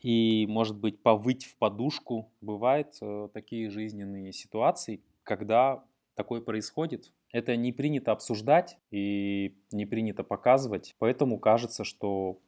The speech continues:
мужчина должен держать себя в руках. Ничего подобного. Просто ни женщины, ни мужчины не должны это вообще в принципе показывать.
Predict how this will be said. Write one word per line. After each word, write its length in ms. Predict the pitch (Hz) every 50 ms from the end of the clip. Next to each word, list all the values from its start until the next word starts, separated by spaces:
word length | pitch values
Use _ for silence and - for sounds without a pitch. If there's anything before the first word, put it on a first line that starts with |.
| _ _ -
мужчина 380 | 107 95 - - 147 143 120
должен 340 | 98 104 110 123 120 117 101
держать 380 | 101 101 98 98 110 113 113 -
себя 320 | - 104 107 107 110 107
в 80 | 101 95
руках. 360 | - - - 98 95 92 - -
Ничего 240 | 110 - - 170
подобного. 560 | 170 160 123 110 104 95 101 92 90 90 90 _
Просто 500 | - - 147 147 - - 123 113 101 - - - - - - _
ни 160 | 123 147 196
женщины, 480 | 175 139 147 156 165 165 - 135 127 117
ни 100 | 123 120
мужчины 460 | 127 127 120 - - 170 170 160 131
не 120 | 113 113
должны 280 | 107 113 113 110 123 147
это 220 | 160 156 156 113
вообще 280 | 101 107 101 - - 147
в 80 | 147 -
принципе 420 | - 123 123 113 - - 92 90
показывать. 760 | - - 101 - - 107 104 92 90 92 87 - - -